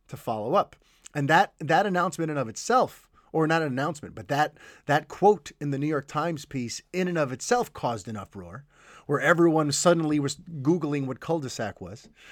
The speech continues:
and everyone had to discuss their thoughts on it. And, and for me, when I chimed in on it over on the Twitter, you know, I was quick to note that, like, to me, even if that is the case,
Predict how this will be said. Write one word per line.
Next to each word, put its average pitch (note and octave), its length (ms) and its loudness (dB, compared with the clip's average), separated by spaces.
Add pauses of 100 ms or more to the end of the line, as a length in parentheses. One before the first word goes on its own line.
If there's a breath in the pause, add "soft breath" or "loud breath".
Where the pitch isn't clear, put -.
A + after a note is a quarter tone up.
(220 loud breath)
and D3 320 2
everyone E3 460 4
had D3+ 280 0
to D#3+ 80 -4
discuss C3+ 760 -2 (300 soft breath)
their C#3+ 220 2
thoughts D#3+ 420 0
on G#2 200 -8
it. B2 100 -10
And, E3+ 180 0
and G#3+ 180 -2
for G3+ 120 -2
me, C4 160 0
when D#3+ 160 0
I G#3 160 -2
chimed D3+ 420 -4
in A#2 160 -4
on G2+ 160 -8
it G#2+ 100 -8
over G#2+ 320 -8
on G2+ 160 -10
the F#2+ 80 -12
Twitter, D#3+ 380 -2 (600 loud breath)
you B3+ 80 -2
know, B3 180 2
I G3+ 140 6
was B3+ 140 0
quick - 260 -4
to G#3 100 -4
note G#3+ 320 2
that, D#3 140 -4
like, D3+ 200 0
to D#3 120 -8
me, A3+ 420 -4
even B3+ 320 0
if C#4+ 140 -2
that F#3+ 240 0
is F3+ 240 0
the F3 80 -8
case, F3 520 -6